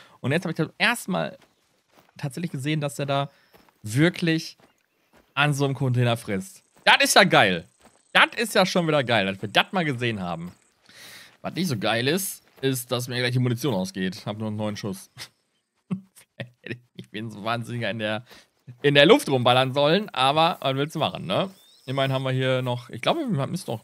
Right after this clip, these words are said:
mindestens drei haben, oder? Also den haben wir erlegt hier und die anderen beiden haben wir, glaub ich, auch getroffen.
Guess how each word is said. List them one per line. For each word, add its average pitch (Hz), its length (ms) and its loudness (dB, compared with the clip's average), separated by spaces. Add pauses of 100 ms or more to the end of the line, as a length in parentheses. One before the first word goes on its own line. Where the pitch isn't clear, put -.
(100)
mindestens 175 340 -6
drei 131 220 -2
haben, 120 240 -2
oder? 127 260 -6
Also 98 180 -10 (180)
den 117 140 -4
haben 120 100 -4
wir 107 80 -6
erlegt 110 320 -8
hier 180 100 -8
und 135 80 -6
die 104 60 -8
anderen 123 180 -6
beiden 135 360 -4 (540)
haben 117 140 -6
wir, 127 60 -6
glaub 127 120 -4
ich, 123 100 -10
auch 131 120 -4
getroffen. 143 640 -4